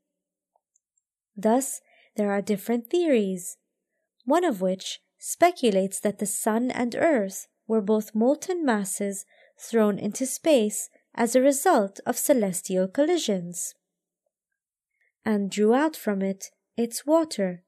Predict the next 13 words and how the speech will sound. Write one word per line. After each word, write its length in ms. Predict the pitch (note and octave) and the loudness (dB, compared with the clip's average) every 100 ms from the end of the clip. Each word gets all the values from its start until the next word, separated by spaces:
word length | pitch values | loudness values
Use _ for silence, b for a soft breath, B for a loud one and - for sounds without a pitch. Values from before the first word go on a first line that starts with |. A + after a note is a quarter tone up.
| - | -6
and 220 | G3 F#3 | -4 -2
its 160 | G3 - | -4 -8
pastures. 920 | - B3+ - - G3 F#3 F3+ - - _ _ _ _ _ _ _ _ _ _ _ _ _ _ _ _ _ _ _ _ - | -6 -6 -4 -4 -2 -2 -4 -8 -10 _ _ _ _ _ _ _ _ _ _ _ _ _ _ _ _ _ _ _ _ -4
Once 320 | A3+ D#4+ F#4 | 0 0 0
oxygen 540 | - A#3+ - A#3 G#3+ G3 | 0 0 0 0 0 -2
and 140 | F#3+ | -4
hydrogen 520 | - G#3 F#3+ F3 F#3 | -2 -4 -4 -6 -6
came 300 | E3+ G3+ F#3+ | -4 -4 -4
into 260 | F#3+ F#3+ F#3+ | -6 -6 -6
existence, 800 | F3 - C#4 - G3+ G3 G#3 - _ _ _ _ _ _ - | -4 -2 -2 0 -4 -4 -6 -10 _ _ _ _ _ _ 0
water 440 | D4 F#4 - G3+ | 2 4 2 0
was 200 | F#3+ G#3 | 2 -2
created 760 | - C4+ D4 F4 - G3+ F#3+ | -2 -2 0 0 -2 -4 -4